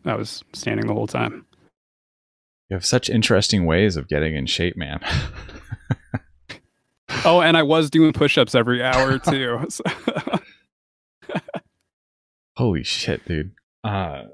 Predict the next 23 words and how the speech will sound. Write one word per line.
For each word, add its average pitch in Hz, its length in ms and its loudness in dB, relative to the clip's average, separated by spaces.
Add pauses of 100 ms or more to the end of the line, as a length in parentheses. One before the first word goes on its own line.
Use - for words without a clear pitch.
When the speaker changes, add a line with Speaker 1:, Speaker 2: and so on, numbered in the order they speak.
(400)
Speaker 2:
well, 120 380 4 (840)
Speaker 1:
Yeah. 147 300 0 (300)
Speaker 2:
there's 110 180 6
so 123 180 10
many 113 220 8
things 101 240 4
to 87 60 -4
talk 98 240 0
about 98 340 2
in 80 280 -4
that 85 360 2 (240)
by 85 220 0
itself, 107 640 -2 (120)
but 92 380 -2 (200)
we'll 82 160 -6
save 90 300 -4
that 101 200 -6
for 85 100 -8
next 85 300 -4
time. 117 280 0 (640)
Um, 82 600 4 (720)
if, 107 300 2
uh, 95 460 4